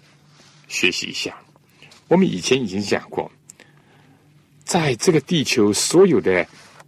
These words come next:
受造物当中呢，唯有人有一种独特的语言的能力。我们也说过，唯有蒙召备选的人，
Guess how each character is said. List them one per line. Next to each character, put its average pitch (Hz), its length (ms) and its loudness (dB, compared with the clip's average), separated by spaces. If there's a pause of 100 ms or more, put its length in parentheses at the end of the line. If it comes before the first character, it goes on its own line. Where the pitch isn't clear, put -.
受 165 380 4
造 139 200 2
物 98 200 2
当 101 200 0
中 101 200 -2
呢， 85 120 -6 (540)
唯 131 200 4
有 143 180 0
人 87 400 -2 (880)
有 107 160 4
一 113 80 4
种 90 360 0 (640)
独 160 240 2
特 92 220 0
的 82 200 -2 (420)
语 92 240 -4
言 90 220 0
的 165 120 4
能 110 160 -6 (100)
力。 92 220 -6 (1500)
我 98 120 4
们 95 80 0
也 82 100 0
说 87 220 0
过， 80 340 0 (760)
唯 143 180 2
有 101 380 4 (440)
蒙 110 320 2
召 151 400 0 (180)
备 196 200 4
选 82 340 -2
的 90 80 0
人， 71 220 -6